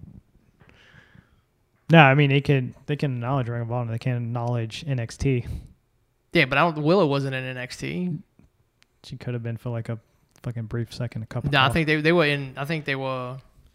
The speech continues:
Speaker 1: If anything, it would
Speaker 2: Ring
Speaker 1: be
Speaker 2: of
Speaker 1: the,
Speaker 2: Honor together.
Speaker 1: if anything, it would be the Indies. I don't know if he was in Ring of Honor that, that long.
Speaker 2: Well, it might, whatever. But, uh, but yeah, that's, uh, I think that's,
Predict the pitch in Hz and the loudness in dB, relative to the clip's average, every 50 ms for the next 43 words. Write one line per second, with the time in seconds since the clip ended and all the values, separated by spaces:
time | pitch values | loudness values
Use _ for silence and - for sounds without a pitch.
0 | _ _ - 175 - 190 190 175 147 156 147 160 165 160 147 135 131 131 131 135 | _ _ -2 2 6 6 6 8 6 6 6 6 6 6 6 4 4 2 2 0
1 | 139 135 135 131 127 127 127 127 131 131 120 117 - - 151 160 160 143 139 131 | 0 -2 -4 -4 -4 -6 -6 -6 -8 -8 -10 -10 -10 -6 -2 -2 0 0 0 0
2 | 123 123 123 117 113 113 120 127 120 117 113 - - - _ _ _ _ _ _ | -2 -2 -2 -2 -4 -6 -6 -6 -6 -8 -8 -10 -14 -18 _ _ _ _ _ _
3 | _ _ _ _ _ _ _ _ _ _ _ - - - - _ _ _ _ _ | _ _ _ _ _ _ _ _ _ _ _ -20 -20 -20 -20 _ _ _ _ _
4 | _ _ - 135 139 180 196 165 131 123 - - 143 139 135 131 135 139 139 139 | _ _ -10 -6 -4 -2 -2 -2 -2 -4 -4 -2 0 0 2 2 0 -2 -2 -2
5 | 135 127 143 143 131 127 151 175 139 120 117 117 117 117 - _ _ - 135 120 | -4 -4 -4 -4 -2 -2 -2 -2 -4 -4 -4 -6 -8 -10 -14 _ _ -10 -8 -8
6 | 120 123 120 117 120 123 - - - - - _ _ _ _ _ _ _ _ _ | -8 -8 -8 -8 -8 -10 -10 -14 -18 -20 -20 _ _ _ _ _ _ _ _ _
7 | _ _ _ _ _ _ _ _ - 131 131 127 127 127 107 - 160 147 135 131 | _ _ _ _ _ _ _ _ -16 -14 -12 -12 -12 -14 -14 -12 -10 -8 -6 -6
8 | 131 131 143 151 135 127 127 127 127 127 120 - _ _ _ _ _ _ _ _ | -4 -4 -2 -2 0 0 -2 -2 -4 -6 -8 -10 _ _ _ _ _ _ _ _
9 | _ _ _ _ _ _ _ _ _ _ - 131 131 135 131 127 127 127 131 107 | _ _ _ _ _ _ _ _ _ _ -10 -8 -6 -6 -6 -6 -8 -10 -12 -14
10 | - _ _ - 135 143 143 135 135 143 170 170 - - 202 190 185 175 160 147 | -18 _ _ -8 -4 -2 -2 -2 -2 -2 -4 -4 -6 -10 -10 -8 -8 -8 -10 -12
11 | 143 135 _ _ _ _ _ _ _ _ _ _ _ _ _ _ _ _ _ _ | -14 -18 _ _ _ _ _ _ _ _ _ _ _ _ _ _ _ _ _ _
12 | _ - 165 165 - 156 143 - - - - - | _ -14 -12 -10 -8 -8 -8 -8 -10 -12 -14 -16